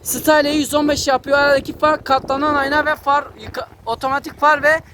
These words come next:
yağmur sensörü kalıyor. Başka hiçbir şey kalmıyor Style ile bunun arasında. Hemen hemen. Arkadaşlar abimize de hayırlı olsun. Onun için de gelirse de yardımcı oluruz abimize. Arabası daha az yakar ve,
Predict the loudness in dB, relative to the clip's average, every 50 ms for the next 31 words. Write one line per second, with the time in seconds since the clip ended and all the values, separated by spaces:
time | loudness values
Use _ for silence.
0 | -20 -20 -14 -4 0 0 0 0 -2 -4 -8 -6 -4 -4 -4 -4 -6 -8 -8 -8
1 | -8 -2 0 0 0 0 -2 -2 -2 -2 -2 -2 -6 -8 -8 -8 -6 -6 -6 -6
2 | 0 0 0 0 0 -2 -6 -8 -10 -6 -4 -4 -4 -2 -2 -2 0 0 -2 -2
3 | -2 -2 0 0 0 0 -2 -4 -8 -4 -4 -2 -4 -4 -6 -12 -20 -20 -20 -20
4 | -20 -20 -20 -18 -6 -2 0 2 2 2 0 0 0 0 -2 -4 -4 -8 -14 -16
5 | -18 -8 -2 0 2 2 4 4 2 2 2 0 -2 -2 2 2 2 2 2 0
6 | -4 -2 -2 0 0 2 2 2 0 0 -2 -2 -2 -2 -2 -2 -4 -6 -10 -12
7 | -12 -14 -16 -20 -20 -12 -4 -2 -2 0 -2 -4 -6 -6 -6 -6 -4 -4 -2 -2
8 | -2 -2 -2 -2 -2 0 0 2 2 2 0 0 -4 -6 -6 -4 -4 -4 -4 -4
9 | -4 -6 -2 0 2 2 2 0 -2 -4 0 2 2 2 2 2 2 4 4 4
10 | 2 0 0 0 0 0 0 0 -2 -6 -16 -10 0 2 2 4 4 4 4 4
11 | 2 2 2 0 -4 -6 -4 -6 -8 -8 -6 -6 -6 -6 -8